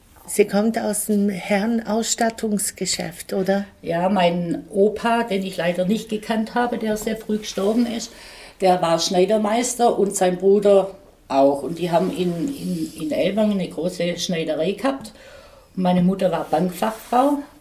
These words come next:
Speaker 2: und, ähm, die hat ihren Vater sehr früh verloren. Und als sie dann immer von der Arbeit nach Hause kam, hat sie ihrem Onkel dann geholfen zu schneidern. Und da hat sie das natürlich von der Pike auf gelernt.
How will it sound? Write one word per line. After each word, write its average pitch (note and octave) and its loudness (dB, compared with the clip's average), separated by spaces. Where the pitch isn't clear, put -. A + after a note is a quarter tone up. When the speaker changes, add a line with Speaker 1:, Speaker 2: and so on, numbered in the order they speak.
Speaker 2:
und, F#3 -6
ähm, F#3+ -2
die F#3 0
hat F3+ 2
ihren F3 0
Vater F3 0
sehr E3+ 0
früh F#3 -4
verloren. F#3 2
Und F#3 -6
als F3+ -2
sie G3 -8
dann F3+ -2
immer E3+ -4
von E3 -4
der C3 -2
Arbeit E3+ -2
nach D#3 -6
Hause F#3+ -2
kam, G3 0
hat F3+ -6
sie D#3 -6
ihrem E3+ 0
Onkel G3 -2
dann F3 -2
geholfen G3 0
zu - -4
schneidern. D3+ 0
Und C#3 2
da C3+ 0
hat E3+ -4
sie F3 -8
das - -8
natürlich F3 -6
von F3+ -6
der - -6
Pike - -8
auf - -8
gelernt. - -14